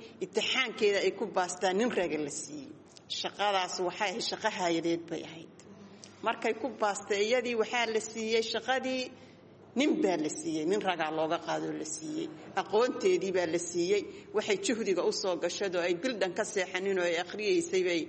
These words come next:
lagu siiyey shaqadiisii. Booskana gabadh baa laga rabay, nin lagama rabin. Aha, marka taas waxay tus-, tusinaysaa oo muuqata oo cad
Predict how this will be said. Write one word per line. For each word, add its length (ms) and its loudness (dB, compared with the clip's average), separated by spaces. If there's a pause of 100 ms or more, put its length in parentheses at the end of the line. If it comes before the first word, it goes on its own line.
(300)
lagu 280 4
siiyey 360 0
shaqadiisii. 760 -2 (520)
Booskana 500 2
gabadh 380 0
baa 140 0
laga 200 -2
rabay, 220 -2
nin 200 2
lagama 280 -2
rabin. 340 -10
Aha, 200 -10
marka 380 -4
taas 300 -2
waxay 280 0
tus-, 340 -4 (300)
tusinaysaa 760 0 (100)
oo 200 2
muuqata 560 0
oo 280 2
cad 160 -4